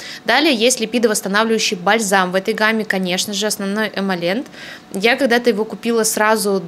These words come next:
две по пятьсот. Это была акция, когда такими дуопаками шли эти флаконы. Я даже одно не смогла закончить. Один бальзам, один флакон, потому что невозможно, это буквально баттер, то есть масло, которое тает у вас при касании с кожей,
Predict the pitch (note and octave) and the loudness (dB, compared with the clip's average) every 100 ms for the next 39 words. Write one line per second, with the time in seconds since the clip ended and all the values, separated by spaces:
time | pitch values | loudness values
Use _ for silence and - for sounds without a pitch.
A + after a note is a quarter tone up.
0 | E3 G3+ A3 F#3+ F#3 G3 - G3 B3 A#3+ | -6 0 2 2 -4 -4 0 0 2 0
1 | G3+ F3+ G3+ G3 G3 G3+ - - F3+ F3 | -2 -2 0 2 2 0 0 -4 -4 -6
2 | E3+ F3 E3+ E3+ F#3 - F#3+ F3 F3 G3 | -4 0 0 -4 -10 -6 -4 -2 2 2
3 | G3 F#3+ F#3+ F3 E3+ - F#3 F3+ F3+ - | 2 0 0 -6 -6 -6 -4 -4 -4 -8
4 | - F3+ - C4 F4 F4 - - - - | -6 -4 2 2 2 -4 -10 -16 -16 -18
5 | - G#3 A3 A3+ A3+ A3 - F#3+ A3 G#3+ | -4 2 4 4 4 0 0 0 2 0
6 | F#3+ - F3 E3+ E3 E3 E3 D#3+ D#3+ - | 0 -2 -6 -4 -6 -6 -8 -8 -8 -10
7 | - - - F#3+ G3 G3+ E3+ E3+ E3+ E3 | -12 -12 -6 -2 0 -2 -2 -4 -4 -6
8 | E3+ F#3+ F3+ F3 F3 A#3+ F#4 F#4 - F#3 | -4 -4 -4 -6 2 2 2 0 -4 -2
9 | G3+ - - G3+ G3 F#3+ F3+ - - G#3+ | -2 -2 2 4 4 2 -2 -8 -6 0
10 | G#3+ G#3 A3 B3 C4+ A3 G3 F#3 F#3+ G#3+ | 2 2 2 0 2 0 -2 -6 -4 0
11 | G#3 G3 F3+ F#3+ A#3 D#4 - G#3+ G3+ G#3 | 2 0 0 0 0 -2 -4 -4 -2 -2
12 | G#3 G3+ G3 F#3 F3+ F#3 F#3 F#3+ F#3+ F3+ | -2 -2 -4 -8 -6 -2 -4 0 0 0
13 | F3+ F3 F3 F3 - - F#3 - F3 F3 | -4 -4 -2 -2 -8 -10 -6 -2 -2 -4
14 | E3+ - B3+ D4+ E4+ | -6 -2 0 2 -2